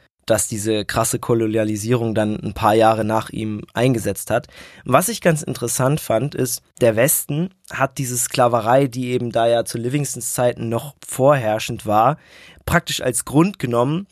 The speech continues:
dann ganz Afrika zu kolonialisieren. Die haben nämlich gesagt,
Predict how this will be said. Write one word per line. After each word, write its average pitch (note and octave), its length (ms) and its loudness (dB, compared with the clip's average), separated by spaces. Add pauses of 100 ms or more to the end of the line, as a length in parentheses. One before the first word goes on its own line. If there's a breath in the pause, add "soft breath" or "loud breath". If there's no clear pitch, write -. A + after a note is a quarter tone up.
(140)
dann C#3 340 2
ganz C3+ 240 0
Afrika C#3+ 500 0
zu - 140 -10
kolonialisieren. B2+ 1120 -2
Die C#3+ 200 2
haben G3 120 2
nämlich C#3 260 0
gesagt, B2 520 0